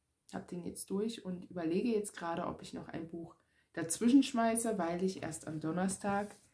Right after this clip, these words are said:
also in vier Tagen, das, äh, den nächsten Teil bekommen könnte. Ist halt die Frage,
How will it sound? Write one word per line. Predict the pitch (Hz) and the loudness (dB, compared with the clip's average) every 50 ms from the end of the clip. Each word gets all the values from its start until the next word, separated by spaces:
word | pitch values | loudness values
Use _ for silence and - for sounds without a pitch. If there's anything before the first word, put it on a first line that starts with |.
| _ - - _ _ _ _ _ _ | _ -20 -20 _ _ _ _ _ _
also | - 156 147 151 | -6 -4 -2 -2
in | - 156 | -2 -2
vier | - - - - 175 156 - | -4 -4 -2 4 6 6 6
Tagen, | - - 156 151 147 151 156 180 196 208 214 220 220 220 220 220 - | 6 4 2 4 4 4 4 2 2 2 2 0 0 -2 -2 -4 -4
das, | 196 202 202 202 - - - | -4 -2 -2 -2 -2 -4 -4
äh, | - - 196 190 | -2 -2 -2 0
den | 190 196 190 196 | 0 2 2 2
nächsten | 226 233 - - - 226 | 2 0 0 0 -2 -2
Teil | - - 156 151 | 0 0 -2 -2
bekommen | - - - - - - 151 156 - - | -2 -4 -8 -10 -10 -6 -4 -4 -4 -6
könnte. | - - 165 135 127 - - - - - _ - - - - - _ _ _ _ _ _ _ _ - - - - - - - - - _ _ _ - _ - - - _ _ _ _ _ | -4 -2 -2 -2 -2 -4 -8 -14 -18 -20 _ -20 -20 -20 -20 -20 _ _ _ _ _ _ _ _ -12 -12 -12 -16 -20 -20 -20 -20 -20 _ _ _ -20 _ -20 -20 -20 _ _ _ _ _
Ist | - 214 190 208 | 8 10 12 12
halt | 226 240 247 247 | 12 12 12 12
die | 285 285 | 12 12
Frage, | - - 330 339 339 294 240 208 175 160 | 12 12 12 12 12 12 12 10 10 8